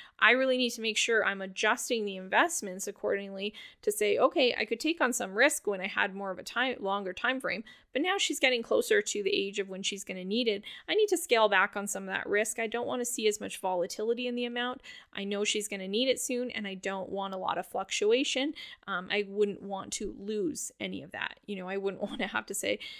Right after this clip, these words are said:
"You're gonna have to wait a few more years before you do post-secondary," um, because your, your registered education savings plan has gone down drastically in value or something like that. So again, we have to be adjusting ongoing as we progress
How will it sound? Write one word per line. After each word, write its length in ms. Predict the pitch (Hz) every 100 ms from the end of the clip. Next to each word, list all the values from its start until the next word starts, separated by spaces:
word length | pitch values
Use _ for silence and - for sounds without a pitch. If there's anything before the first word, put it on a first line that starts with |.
| -
"You're 140 | - 277
gonna 140 | 262
have 100 | 240
to 60 | 214
wait 160 | 202
a 20 |
few 180 | 190 196
more 140 | 185 -
years 320 | - - -
before 320 | 226 214 214
you 100 | 208
do 140 | 202
post-secondary," 920 | 190 - 208 - 285 190 185 87 - -
um, 320 | 190 180 185
because 360 | 202 208 185 - - - - _
your, 460 | 196 190 185 180 147
your 160 | - 196
registered 480 | 190 190 - 202
education 480 | 196 185 214 208 196
savings 320 | 185 190 185
plan 220 | - 202 202
has 120 | 208
gone 220 | - -
down 220 | - -
drastically 560 | - - - - - 208
in 60 | 190
value 340 | - - 82
or 80 | -
something 320 | - - 208
like 160 | - 214
that. 240 | - -
So 220 | - 202 - - - _ -
again, 380 | 208 208 202
we 120 | 202 214
have 300 | - - -
to 80 | 226
be 140 | 233
adjusting 720 | 202 - - - - 214 233 - - _
ongoing 680 | 220 202 196 202 196 233 240
as 320 | - 156 208
we 160 | - 208
progress 720 | - 175 196 - 214 - -